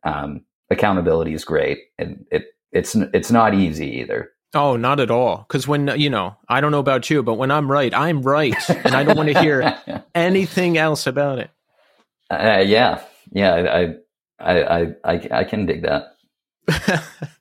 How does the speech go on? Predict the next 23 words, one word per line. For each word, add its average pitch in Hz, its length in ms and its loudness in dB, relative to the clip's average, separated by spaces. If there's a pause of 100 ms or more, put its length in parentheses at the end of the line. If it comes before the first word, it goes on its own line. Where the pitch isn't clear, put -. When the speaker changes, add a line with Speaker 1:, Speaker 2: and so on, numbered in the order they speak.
(480)
Speaker 2:
Well, 180 180 4
you 185 140 2
know, 147 140 4
you 139 600 2 (480)
are, 127 500 2
you 147 240 2
are 139 140 4
in 156 180 2
this 147 180 0
band 151 380 0
with 117 180 -2
other 131 280 2
individuals. 131 840 -2
Uh, 110 80 0
I'm 113 180 -2
sure 131 240 0
there's 123 240 0
a 117 60 -4
lot 120 180 2
of 117 100 -2
decision 131 500 0
making 127 340 0
together. 123 560 -2